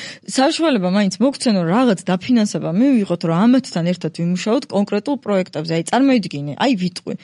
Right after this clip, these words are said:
მე მინდა, რომ ჩემს კლიენტს, რომელიც მოვიდა, ჩემს დამკვეთს, რომელიც არის ძალიან კარგი დამკვეთი და სურს, რომ ქონდეს კარგი სახლი და აქ რაღაც რაოდენობის თანხა, მე მინდა, რომ შესაძლებლობა მქონდეს, რომ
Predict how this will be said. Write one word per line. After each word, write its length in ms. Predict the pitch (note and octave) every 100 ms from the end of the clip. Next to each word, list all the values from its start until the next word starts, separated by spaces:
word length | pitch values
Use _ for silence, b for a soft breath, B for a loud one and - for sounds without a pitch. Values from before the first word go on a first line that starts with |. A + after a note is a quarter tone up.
| B _
მე 160 | A3+
მინდა, 560 | C4+ G3+ G3+ F3+ E3+ G3 D4 -
რომ 300 | E3 F3 B3 B3
ჩემს 520 | - - G3+ - E3+ - - b b b _
კლიენტს, 600 | F#3+ F3 D#3 G#3+ C#4 -
რომელიც 360 | D#3+ D3+ D3+ D#3+
მოვიდა, 340 | - - - G#3+
ჩემს 260 | - F3
დამკვეთს, 500 | - C#3 - - -
რომელიც 480 | E3+ D#3+ D3+ E3+ -
არის 180 | C#3+ C3+
ძალიან 340 | - G3+ G#3 D#3
კარგი 240 | B2 -
დამკვეთი 540 | - C#3 - D#3+ - A#3 B3 B B B _
და 180 | - -
სურს, 420 | E3 - A3+ D#3+ -
რომ 140 | -
ქონდეს 440 | - F3+ D3+ - - _ _
კარგი 520 | G3 C#4 C4+ E3+ D#3+
სახლი 560 | - - - - G#3+ D#4+ _ _ _ _ -
და 60 | D#3 G#3+
აქ 160 | G3+
რაღაც 280 | F3 E3 D3+
რაოდენობის 580 | - C#3+ - - - -
თანხა, 520 | - D3 D3+ - - C4+ b b b _ _ _
მე 240 | F#3 G#3 D4+
მინდა, 440 | A3 E3+ E3+ F3+ A#3
რომ 120 | C#4
შესაძლებლობა 500 | G3+ F#3+ F3+ D3 C#3+
მქონდეს, 400 | D#3+ F#3 G3+ A3
რომ 160 | C#4